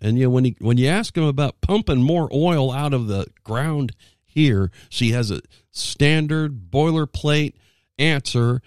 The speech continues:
that says, "Well, there's nine thousand, uh, pumping stations that the, the petroleum companies could hit on that would, you know, blah, blah, blah." What, but what she doesn't tell you is some of those are closed.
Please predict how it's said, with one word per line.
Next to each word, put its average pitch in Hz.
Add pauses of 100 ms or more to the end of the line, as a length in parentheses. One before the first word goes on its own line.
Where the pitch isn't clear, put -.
(200)
that -
says, 123 (280)
"Well, 135
there's 135
nine 170
thousand, 139 (600)
uh, 101 (840)
pumping 156
stations 123
that 113
the, 113
the 104
petroleum 151
companies 131
could 120
hit 156
on 120 (320)
that 127
would, 120
you 117
know, 113
blah, 120
blah, 117
blah." 113
What, 123
but 120
what 143
she 135
doesn't 175
tell 131
you 123
is 110
some 185
of 156
those 143
are 117
closed. 110